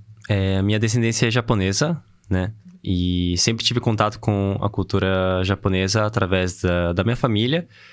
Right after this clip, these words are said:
Morei no Japão por sete anos na minha infância, do um ano e meio até um pouquinho depois dos sete.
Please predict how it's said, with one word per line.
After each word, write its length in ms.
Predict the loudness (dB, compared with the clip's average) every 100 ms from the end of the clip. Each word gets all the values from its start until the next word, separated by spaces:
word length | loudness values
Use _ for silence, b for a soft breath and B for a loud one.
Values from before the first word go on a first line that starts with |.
| B B B _ -4
Morei 260 | 0 0 0
no 80 |
Japão 580 | 0 0 0 0 0 -4 -2
por 140 | -2
sete 340 | 0 0 0 0
anos 200 | 0 0
na 80 | 0
minha 160 | 0
infância, 680 | 0 0 0 0 0 -2 -6 -8 _
do 140 | -2 0
um 180 | 0 0
ano 100 | 0
e 60 |
meio 480 | 2 0 0 0 0
até 360 | 0 0 0 0
um 60 |
pouquinho 360 | -2 -2 0 0
depois 300 | 0 0 0
dos 100 | 0
sete. 500 | 0 0 -2 -4